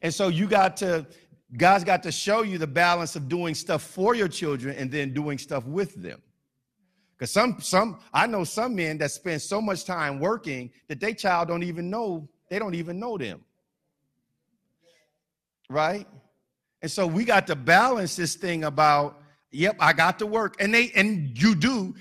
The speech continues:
and they even need to see you working.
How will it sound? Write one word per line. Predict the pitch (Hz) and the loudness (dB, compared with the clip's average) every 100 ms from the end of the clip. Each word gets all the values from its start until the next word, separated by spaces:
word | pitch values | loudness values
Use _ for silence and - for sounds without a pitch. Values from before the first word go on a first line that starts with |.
| - | -2
and | 226 226 | 0 4
they | 247 | 4
even | 285 247 220 214 | 4 2 2 2
need | 233 180 | 0 0
to | 220 | 0
see | 170 - 339 330 | -2 -4 -8 -2
you | 196 | -2
working. | 151 131 - 85 76 | 0 -2 -4 -14 -16